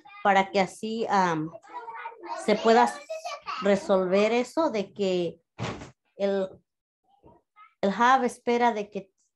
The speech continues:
tenga el contrato listo, el contrato no está listo, entonces no pueden correr la lotería. Entonces,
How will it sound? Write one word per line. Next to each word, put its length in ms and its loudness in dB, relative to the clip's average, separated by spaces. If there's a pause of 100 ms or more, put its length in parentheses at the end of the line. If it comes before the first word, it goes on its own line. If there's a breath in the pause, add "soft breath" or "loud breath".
(260)
tenga 320 2
el 120 2
contrato 460 -2
listo, 640 -2
el 120 0
contrato 420 0
no 100 0
está 220 -2
listo, 340 -2
entonces 220 0
no 140 -2
pueden 240 0
correr 260 -4
la 120 0
lotería. 460 -4
Entonces, 540 -6